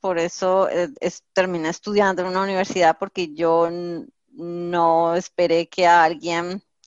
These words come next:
me apoyara a hacerlo, sino que yo decidí hacerlo. Entonces, yo diría que mi mayor obstáculo es mi propia limitación personal, eh, o mental. Eh, antes pensaba que mi limitación era el dinero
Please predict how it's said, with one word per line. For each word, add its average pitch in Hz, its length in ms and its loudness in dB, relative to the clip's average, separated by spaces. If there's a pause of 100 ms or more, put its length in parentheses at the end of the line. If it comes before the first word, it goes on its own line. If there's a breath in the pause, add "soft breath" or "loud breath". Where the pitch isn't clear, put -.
(120)
me 180 80 -2
apoyara 170 500 2
a - 20 2
hacerlo, 185 300 -2
sino 180 260 -10
que 175 160 -12
yo 175 260 -6 (160)
decidí 156 500 -6
hacerlo. 151 760 -4 (680)
Entonces, 208 480 -8
yo 208 180 0
diría 214 460 0
que 247 200 -4
mi 202 140 -6
mayor 170 340 -6
obstáculo 190 840 -4 (680 loud breath)
es 190 380 2
mi 202 160 -6
propia 196 480 0
limitación 190 640 -6
personal, 160 640 -6
eh, 160 460 -8
o 165 120 -4
mental. 156 580 -6 (320)
Eh, 160 260 0 (280)
antes 226 320 0
pensaba 202 420 2
que 220 140 -6
mi 202 260 -6 (100)
limitación 175 560 -8
era 180 140 -4
el 190 100 -6
dinero 156 680 -8